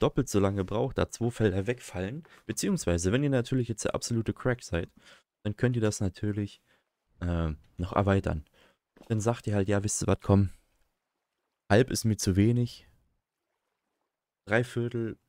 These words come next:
effizient soll es schon sein, ja, dann musst du das Teil in die Mitte platzieren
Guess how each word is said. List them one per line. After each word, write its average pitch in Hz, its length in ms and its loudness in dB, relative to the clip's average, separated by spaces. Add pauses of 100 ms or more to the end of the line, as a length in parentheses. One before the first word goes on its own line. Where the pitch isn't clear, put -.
(120)
effizient 104 540 -6
soll 104 180 0
es 98 80 -4
schon 95 220 -6
sein, 95 320 -2 (400)
ja, 90 80 0
dann 92 120 2
musst 104 180 -2
du 107 40 2
das 95 220 0
Teil 92 200 2
in 95 100 0
die 92 100 0
Mitte 113 200 -4
platzieren 113 580 -6